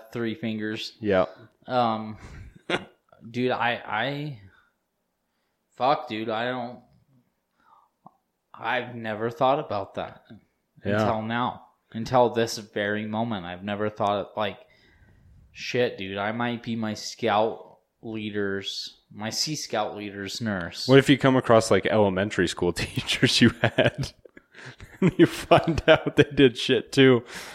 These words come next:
Speaker 1: Depending on the teacher, I don't remember a lot of my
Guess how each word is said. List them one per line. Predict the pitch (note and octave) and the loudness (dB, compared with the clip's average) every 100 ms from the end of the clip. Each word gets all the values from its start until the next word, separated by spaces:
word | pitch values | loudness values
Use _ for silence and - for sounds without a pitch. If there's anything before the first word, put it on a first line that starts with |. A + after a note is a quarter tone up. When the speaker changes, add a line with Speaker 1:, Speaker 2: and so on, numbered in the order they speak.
| - - _ _ - | -20 -20 _ _ -10
Speaker 1:
Depending | - E3+ E3+ F3 F3 | 2 4 4 2 2
on | E3 | 4
the | C#3 | 2
teacher, | - F3 D#3+ - F#3 G3+ A3+ - - _ _ _ _ _ _ - - _ | -2 -4 -4 0 2 2 0 -6 -20 _ _ _ _ _ _ -20 -20 _
I | B2+ E3 | -2 6
don't | F#3+ G3+ | 6 6
remember | F3 E3+ E3+ D3 | 2 2 6 6
a | |
lot | A#2 G#2+ G#2+ | 8 6 4
of | |
my | G#2 G2 F#2+ | 0 -4 -6